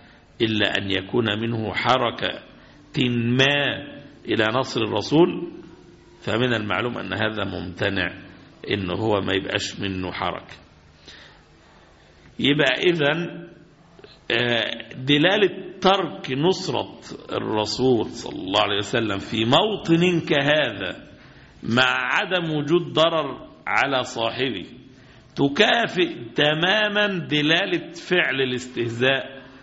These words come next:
وغيره. عشان كده قال، وهو بيشرح المسألة ديت في الصفحة التي بعدها، إن دي زي دي،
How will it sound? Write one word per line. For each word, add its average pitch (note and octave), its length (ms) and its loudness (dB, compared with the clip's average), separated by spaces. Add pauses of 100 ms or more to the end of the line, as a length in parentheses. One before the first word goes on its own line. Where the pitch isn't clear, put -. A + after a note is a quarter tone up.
(140)
وغيره. G2+ 560 0 (360)
عشان A#2 240 -2
كده A#2+ 280 2
قال، C#3 600 0 (640)
وهو B2 400 4
بيشرح D#3 440 2
المسألة A#2+ 540 -2
ديت A#2+ 460 0 (440)
في - 60 -20
الصفحة - 420 0
التي G2+ 300 -2
بعدها، A#2 600 0 (540)
إن G#2+ 320 0
دي B2 140 2
زي G#2 360 0
دي، D3 280 2